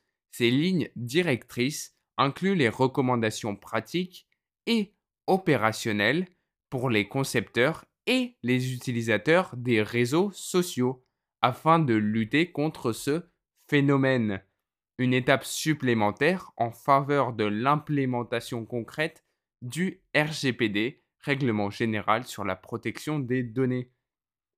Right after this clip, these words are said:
dont les implémentations pratiques se précisent au fil de textes réglementaires de droit dur,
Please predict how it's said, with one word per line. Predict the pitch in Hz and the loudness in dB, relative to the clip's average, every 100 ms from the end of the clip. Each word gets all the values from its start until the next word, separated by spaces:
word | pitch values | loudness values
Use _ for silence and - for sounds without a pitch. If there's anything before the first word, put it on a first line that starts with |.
| - | -6
dont | 123 165 170 | 0 2 2
les | 131 113 123 | 0 0 0
implémentations | 131 139 131 120 117 113 - 104 | 0 0 0 0 -2 -4 -6 -10
pratiques | - - 113 - 175 180 _ _ _ _ | -6 -4 -4 -2 -6 -6 _ _ _ _
se | - 131 | -8 -8
précisent | - - 139 - 196 180 - | -4 -2 -2 -2 -4 -4 -4
au | 127 | -4
fil | - 175 175 117 | -2 -2 0 0
de | 110 | -2
textes | - 165 - - 113 | 0 0 0 -4 -4
réglementaires | 92 - 123 127 104 113 156 160 139 | -2 -4 -4 -2 -2 -2 -2 -2 -2
de | 120 | -6
droit | 101 107 110 | -4 -2 -2
dur, | 107 117 147 175 | -2 -4 -4 -4